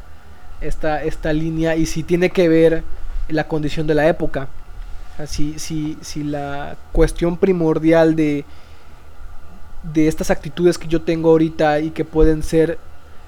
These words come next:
sin-, síntoma de que más adelante yo puedo llegar a cometer un crimen, varían de una u otra forma con el tiempo. O sea, este hecho de torturar animales, por ejemplo, o sea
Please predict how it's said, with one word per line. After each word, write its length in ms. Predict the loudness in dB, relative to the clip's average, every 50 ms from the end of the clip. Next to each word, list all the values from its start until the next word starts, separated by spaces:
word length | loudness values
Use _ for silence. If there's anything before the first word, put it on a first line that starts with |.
| -12 -12 -10 -8 -10
sin-, 560 | -10 -6 -4 -2 0 0 0 0 0 -2 -4 -6 -8
síntoma 720 | -8 -8 -4 -2 -2 -2 0 0 0 0 2 2 0 0
de 100 | 0 -2
que 120 | -4 -4
más 240 | -4 -2 -4 -2 0
adelante 360 | 2 2 2 2 2 2 2
yo 100 | 0 0
puedo 160 | 0 0 2 4
llegar 200 | 4 4 4 2
a 60 | 0
cometer 340 | -2 -4 -6 -4 -4 -4 -4
un 100 | -4 -4
crimen, 480 | -2 -2 -2 -2 -2 -2 -4 -6 -6 -8 -12 -12 -12 -14 -14 -14 -14 -14 -14 -8
varían 680 | -2 0 2 2 4 4 4 4 4 2 2 0 -2 -2
de 80 | 0
una 160 | 0 0 0 0
u 80 | 0
otra 220 | -2 0 0 -2 0
forma 260 | 0 -2 -2 0 -2
con 140 | -2 -2 -2
el 120 | -6 -8
tiempo. 400 | -6 -6 -6 -6 -6 -8 -8 -6 -6 -4
O 40 | -2
sea, 140 | 0 2 2
este 240 | 4 4 6 6
hecho 220 | 4 4 4 4 4
de 180 | 4 4 4 2 -2 -6 -2
torturar 440 | 0 2 2 2 0 0 2 4 4
animales, 440 | 4 4 2 2 2 2 2 2 0
por 100 | -2 -2 -2
ejemplo, 280 | 0 -2 -2 -2 -4
o 40 | -8
sea 160 | -8 -8 -8